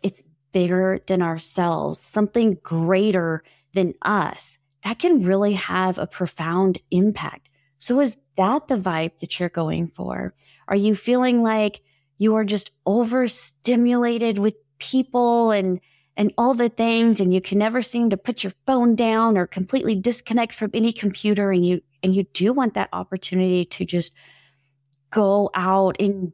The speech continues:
venture out into some place that has just this energy about it that is sacred and healing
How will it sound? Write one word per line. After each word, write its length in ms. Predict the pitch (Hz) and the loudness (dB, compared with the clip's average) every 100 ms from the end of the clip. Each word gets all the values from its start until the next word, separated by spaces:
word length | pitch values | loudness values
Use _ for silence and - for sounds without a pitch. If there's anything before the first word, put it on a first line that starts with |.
| - | -2
venture 400 | 185 185 208 196 | 0 0 0 0
out 260 | 180 190 | 0 2
into 260 | 185 180 196 | 2 0 -2
some 340 | - 185 185 | -2 0 0
place 500 | - 190 180 175 - | 0 0 2 0 -4
that 420 | - 175 170 170 - _ _ _ _ _ _ _ _ _ _ | -4 -2 -2 -6 -12 _ _ _ _ _ _ _ _ _ _
has 440 | - 175 208 190 | -8 -2 0 0
just 360 | - 208 196 - | -2 -2 -2 -2
this 420 | 202 185 - - _ _ _ _ _ _ _ _ _ | 0 -2 -8 -20 _ _ _ _ _ _ _ _ _
energy 680 | - 214 269 269 226 220 208 | -6 0 2 2 2 2 2
about 480 | 180 185 208 202 214 | 0 -4 -2 0 2
it 220 | 208 196 | 0 0
that 120 | 196 | -2
is 180 | 175 170 | -2 -6
sacred 840 | - - - 208 202 196 185 165 - | -12 -8 -2 0 0 0 2 0 -4
and 180 | 175 165 | -6 -6
healing 1200 | - _ _ - - 226 233 214 190 175 170 165 | -10 _ _ -20 -2 2 4 4 2 2 2 0